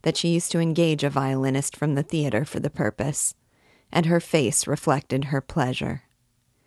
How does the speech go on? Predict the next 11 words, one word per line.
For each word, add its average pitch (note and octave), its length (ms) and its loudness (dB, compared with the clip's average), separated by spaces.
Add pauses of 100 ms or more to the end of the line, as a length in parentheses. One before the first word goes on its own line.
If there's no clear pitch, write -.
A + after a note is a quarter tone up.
(380)
But - 160 -2
catching E3 360 2
sight D#3 280 2
of D#3 120 -4
me, D#3 300 -2 (320)
she E3 160 2
at - 60 2
once D3+ 320 2
understood D3 580 0
my C#3 160 -2
feeling B2 640 -4